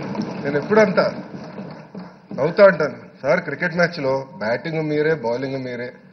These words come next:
వికెట్ కీపింగ్ ఫస్ట్, సెకండ్, థర్డ్ స్లిప్ మీరే సార్, మేము బయట నుంచి చూస్తాం సార్, మాకు అవకాశం ఇవ్వండి, మేము ఆడేదాన్ని క్రికెట్" అని అంటాను, అధ్యక్ష. ఈరోజు మా నాన్నగారు, ఆంధ్ర రాష్ట్ర ముఖ్యమంత్రి చంద్రబాబు నాయుడు గారు ఈ, ఈ స్థాయికి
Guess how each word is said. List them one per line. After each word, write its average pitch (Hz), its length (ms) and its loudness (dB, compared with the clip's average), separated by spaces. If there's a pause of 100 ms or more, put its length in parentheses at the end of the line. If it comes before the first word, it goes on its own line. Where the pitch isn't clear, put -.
(440)
వికెట్ 165 320 0
కీపింగ్ 170 440 -2
ఫస్ట్, 143 360 -4
సెకండ్, 156 380 -2
థర్డ్ 147 180 4
స్లిప్ 156 220 -8
మీరే 147 380 2
సార్, 170 240 2 (760)
మేము 127 240 -4
బయట 135 360 0
నుంచి 170 400 0
చూస్తాం 147 400 -2
సార్, 135 160 -4
మాకు 131 240 -2
అవకాశం 170 440 6
ఇవ్వండి, 196 220 6
మేము 170 140 6
ఆడేదాన్ని 170 340 4
క్రికెట్" 147 340 -2
అని 127 140 -2
అంటాను, 110 260 -4
అధ్యక్ష. 101 300 -8 (680)
ఈరోజు 127 580 -4
మా 110 140 -6
నాన్నగారు, 127 560 -2
ఆంధ్ర 131 320 -2
రాష్ట్ర 127 240 -2
ముఖ్యమంత్రి 147 600 -4
చంద్రబాబు 120 600 -6
నాయుడు 117 180 -6
గారు 117 180 -6
ఈ, 107 100 -8 (300)
ఈ 107 40 -10
స్థాయికి 117 360 -6